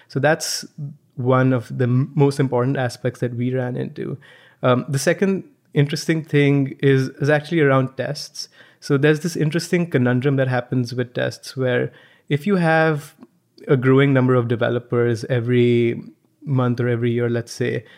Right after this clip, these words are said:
and each developer is adding more tests to the code base, uh, in our experience, and I think this is generally true, like, developers don't like deleting tests from the code base unless they delete, like, the, the feature itself. So the size of your test suite keeps growing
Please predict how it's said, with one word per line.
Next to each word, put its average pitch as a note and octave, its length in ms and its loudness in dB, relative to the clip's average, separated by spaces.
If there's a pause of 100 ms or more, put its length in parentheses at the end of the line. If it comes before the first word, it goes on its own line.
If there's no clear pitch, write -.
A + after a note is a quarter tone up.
(220)
and B2+ 400 0
each E3+ 200 0
developer D3 440 0
is C#3 120 4
adding C3 360 2
more A#2+ 680 0
tests A#2+ 340 -2
to - 80 -12
the B2 100 -2
code B2 280 -4
base, D3 280 0 (640)
uh, B2+ 260 0
in E3+ 140 4
our F#3 120 4
experience, D#3+ 600 0
and C#3 200 0
I C3+ 60 2
think E3 160 0
this D3 120 -4
is D3 80 2
generally C3 360 0
true, C3+ 200 -2
like, B2 180 -4 (380)
developers E3 440 0
don't D3 240 2
like C3 360 0
deleting B2 540 -2
tests - 320 -4
from B2+ 140 -2
the B2+ 80 -2
code B2 220 -2
base A#2+ 180 -2
unless A#2+ 280 -2
they B2 120 0
delete, A#2 360 -4
like, A2+ 180 -4
the, A#2+ 340 -6 (100)
the A#2+ 140 -8
feature B2 440 -6
itself. C3 460 -6 (320)
So - 200 -2
the C3 120 -2
size D#3 300 2
of F3 120 -4
your D#3 100 2
test - 280 -2
suite C#3 340 -6
keeps C3+ 300 -4
growing B2+ 600 -4